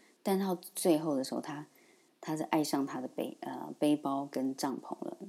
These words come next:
因为他发现这是让他每晚安睡的必备品。嗯，看，看到这边我会觉得说，这是现代人追寻自我的方式吗？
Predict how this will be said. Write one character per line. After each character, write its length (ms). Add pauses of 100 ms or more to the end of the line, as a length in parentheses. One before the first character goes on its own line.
因 140
为 80
他 160
发 160
现 200
这 120
是 140
让 180
他 100
每 180
晚 120
安 240
睡 280 (300)
的 80
必 220
备 220
品。 240 (2000)
嗯， 300
看， 360
看 160
到 100
这 100
边 160
我 60
会 100
觉 120
得 80
说， 180
这 200
是 80
现 200
代 100
人 160
追 200
寻 260
自 160
我 140
的 100
方 200
式 220
吗？ 260